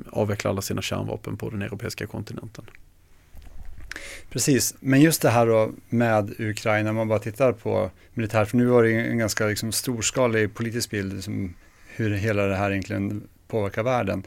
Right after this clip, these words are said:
Speaker 1: Mm.
Speaker 2: Men alltså rent militärt då, alltså tror Ryssland att de kan ockupera hela Ukraina och hålla det? För att det har man ju hört ganska många experter nu säga att de, det kommer de inte lyckas med. De är inte tillräckligt många. Ukraina,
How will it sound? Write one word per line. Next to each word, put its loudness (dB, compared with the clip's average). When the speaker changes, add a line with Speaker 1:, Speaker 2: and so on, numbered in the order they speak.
Speaker 1:
Mm. -6
Speaker 2:
Men 2
alltså -2
rent 2
militärt 0
då, -2
alltså 2
tror 0
Ryssland 2
att -8
de 0
kan 0
ockupera 2
hela 4
Ukraina 0
och 2
hålla 0
det? 2
För -4
att 2
det 0
har 2
man 4
ju 2
hört -2
ganska -4
många 2
experter -2
nu 0
säga 0
att -2
de, -4
det -4
kommer 0
de 2
inte -2
lyckas -6
med. -2
De -2
är -2
inte -4
tillräckligt -6
många. -2
Ukraina, -2